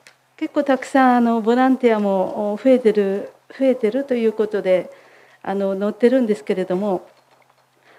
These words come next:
今後、あの、どのような形でボランティア数もかなり阿見町は十三団体が増えたということで、百七団体ということは、あの、聞いておりますけれども、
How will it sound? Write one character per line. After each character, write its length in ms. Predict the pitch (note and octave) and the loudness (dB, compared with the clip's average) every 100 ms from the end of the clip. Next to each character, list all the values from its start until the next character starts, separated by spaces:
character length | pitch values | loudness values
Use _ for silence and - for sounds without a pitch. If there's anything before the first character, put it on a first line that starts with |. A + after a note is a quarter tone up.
| _ | _
今 220 | - B3 B3 | -2 0 0
後、 100 | A#3+ | -2
あ 100 | A#3+ | -2
の、 240 | A3+ G#3 | -4 -4
ど 160 | A#3 C#4+ | 2 2
の 100 | F4+ | 2
よ 100 | F#4 | 2
う 20 | |
な 120 | C#4 | 0
形 400 | C4 B3+ A3+ A#3+ | 0 2 4 4
で 200 | A3 G#3+ | 6 6
ボ 140 | G3 | 8
ラ 160 | A#3 B3 | 8 10
ン 80 | B3 | 8
テ 140 | - | 10
ィ 100 | B3 | 8
ア 40 | A#3+ | 8
数 200 | - A#3 | 8 8
も 180 | G3+ | 10
か 160 | F#3+ A#3 | 8 6
な 160 | A#3+ G#3 | 8 8
り 120 | F3+ | 8
阿 100 | F3+ | 8
見 160 | G#3+ | 10
町 260 | A3 F#3 - | 10 8 4
は 120 | E3 | 2
十 220 | F3 A3+ | 8 10
三 240 | B3 C#4+ C4+ | 10 10 10
団 200 | D4 C4+ | 8 8
体 200 | C4 A3 | 8 8
が 140 | F#3+ | 6
増 140 | F#3+ A3+ | 10 8
え 60 | |
た 180 | G#3+ A3+ | 8 4
と 120 | A3 | 4
い 20 | F#3+ | 4
う 40 | |
こ 160 | F#3 F#3 | 4 6
と 140 | F3+ | 6
で、 120 | F3 | 6
百 220 | F3 F#3 | 6 8
七 260 | A#3 A#3 A#3 | 8 8 8
団 240 | A#3 A3+ | 8 6
体 180 | F#3+ F3+ | 6 4
と 60 | F3 | 4
い 40 | |
う 20 | E3+ | 0
こ 100 | F3 | 0
と 100 | E3+ | 2
は、 60 | |
あ 20 | |
の、 100 | E3 | 2
聞 180 | E3 - | 2 2
い 40 | G#3 | 6
て 100 | G3+ | 6
お 60 | |
り 80 | G3 | 8
ま 120 | F#3+ | 6
す 60 | F#3 | 6
け 100 | F3 | 4
れ 100 | E3 | 6
ど 100 | |
も、 100 | F3 | 4